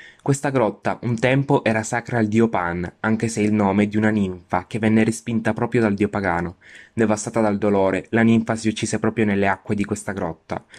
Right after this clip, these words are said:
Il punto più caratteristico di questo luogo è un'ampia apertura verso il cielo, proprio dove il tetto roccioso sporgente è crollato diverse migliaia di anni fa.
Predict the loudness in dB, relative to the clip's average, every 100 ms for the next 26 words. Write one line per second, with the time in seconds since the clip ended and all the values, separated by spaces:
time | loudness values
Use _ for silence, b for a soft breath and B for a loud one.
0 | B B -4 0 2 4 2 -2 0 -2
1 | 0 -2 -2 -4 -4 -2 0 -2 -2 0
2 | 4 4 2 -2 0 0 0 0 -4 -6
3 | -4 -2 0 -2 -8 -12 -10 -8 -8 -12
4 | B B B 0 0 -2 0 2 2 0
5 | -2 -2 -2 -4 -4 -4 -2 -4 -8 -8
6 | -2 -2 -2 -4 -6 -6 -10 -2 0 0
7 | -2 -4 -4 0 -2 -4 -6 -2 0 2
8 | 0 0 -4 -4 -6